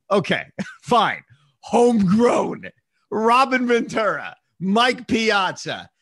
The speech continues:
Al Leiter. Sure, he was from Jersey. They traded for him because the Marlins didn't want to pay him anymore.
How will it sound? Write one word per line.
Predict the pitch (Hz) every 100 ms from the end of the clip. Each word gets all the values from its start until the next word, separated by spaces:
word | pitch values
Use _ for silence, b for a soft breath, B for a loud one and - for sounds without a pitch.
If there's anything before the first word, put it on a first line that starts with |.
| _ -
Al | 214 247 247 226
Leiter. | 220 220 226 190 -
Sure, | - 240 240
he |
was | 214 202
from | 202 185
Jersey. | 127 135 202 156 147
They | 156
traded | - - - 208 240 208
for | 180 175
him |
because | 165 156
the | 143
Marlins | 156 185 208 202 143
didn't | 190 185
want | 180
to | 160 -
pay | 185 220
him | 214
anymore. | 202 143 135 107